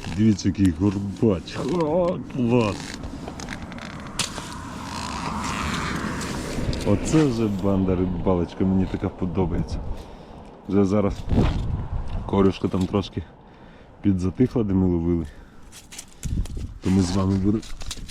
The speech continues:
ловити окунців, щучок. Чуть пізніше стіжка. На наступні вихідні плануємо поїхати на судачка вже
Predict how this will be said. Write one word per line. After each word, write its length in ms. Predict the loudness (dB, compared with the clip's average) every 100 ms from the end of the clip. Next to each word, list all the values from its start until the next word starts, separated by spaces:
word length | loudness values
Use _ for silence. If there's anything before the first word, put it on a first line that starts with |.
| 0
ловити 380 | 2 4 2 2
окунців, 600 | 4 2 2 2 4 4
щучок. 600 | 2 4 4 4 0 -2 -10 -12 -14 -14 -14 -14 -16 -4
Чуть 220 | 0 2
пізніше 440 | 4 6 4 4 -2
стіжка. 460 | -4 -8 0 0 0 -10 -16 -14 -14 -14 -16 -2
На 140 | 2
наступні 460 | 4 2 0 4 2
вихідні 380 | 2 2 2 2
плануємо 380 | 2 2 4 2 2
поїхати 360 | 0 0 -2 -8 -10 -12 -12 -12 -14 -12 -12 -12 -8 -6 -6 -8 -2
на 120 | 2 2
судачка 520 | 2 0 0 2 2
вже 240 | 2 -6